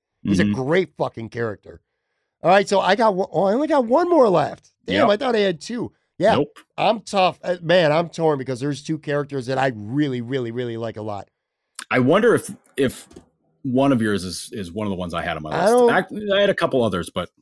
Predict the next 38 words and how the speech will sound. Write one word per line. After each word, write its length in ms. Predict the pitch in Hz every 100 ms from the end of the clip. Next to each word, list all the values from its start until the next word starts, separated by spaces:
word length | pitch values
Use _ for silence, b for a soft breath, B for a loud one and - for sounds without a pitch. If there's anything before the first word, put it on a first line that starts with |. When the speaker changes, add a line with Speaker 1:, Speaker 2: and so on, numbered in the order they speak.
| _ _ _
Speaker 2:
there's, 120 | 120 123
Speaker 1:
I, 140 | 185
Speaker 2:
there's 220 | 143 139
Speaker 1:
well, 80 | 110
Speaker 2:
one 160 | 131 190
that 100 | 180
was 120 | -
distinctly 500 | 117 - - 120 101
in 80 | 90
the 80 | 78
running. 260 | 76 - _
Speaker 1:
I'm 120 | 151 190
gonna 120 | 208
tell 160 | 196 185
you 60 |
the 80 | 165
one 160 | 156 143
I'm 200 | 127 131
not 280 | 131 120
gonna 180 | 113 101
take 300 | - 104 92
first. 400 | - 95 92 - _ -
I, 60 | 120
I 240 | 143 -
Speaker 2:
Okay. 80 | 160
Speaker 1:
was, 520 | 143 170 196 165 - -
I, 220 | 143 147 -
he's 240 | 151 135
on 220 | 156 180
my 140 | 190 175
list, 420 | 156 160 156 - -
and 100 | 123
I 60 |
strongly 500 | 120 - 147 151 151
considered, 680 | 151 143 135 151 143 139 131 - _ _ _ -
uh, 260 | 120 113 101 _ _ _
Kenny 200 | - 190
Powers. 500 | 156 160 113 92 -